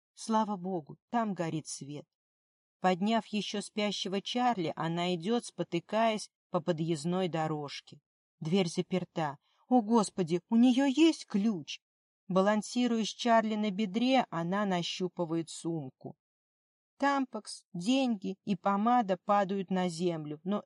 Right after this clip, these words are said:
Эмили не замечает этого. Она находит ключ, к которому всё ещё прикреплена записка агента по недвижимости. Вилла Сирена, возле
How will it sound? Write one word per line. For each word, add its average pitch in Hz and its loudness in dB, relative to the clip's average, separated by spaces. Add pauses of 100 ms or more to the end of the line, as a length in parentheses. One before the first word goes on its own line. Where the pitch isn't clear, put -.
Эмили 247 4
не 233 2
замечает 233 0 (100)
этого. 143 -6 (380)
Она 214 4
находит 226 2
ключ, 277 0
к - -20
которому 233 2
всё 269 -2
ещё 247 0
прикреплена 220 0
записка 208 0
агента 180 0
по - -6
недвижимости. 160 -4 (760)
Вилла 240 0
Сирена, 180 -2 (380)
возле 180 0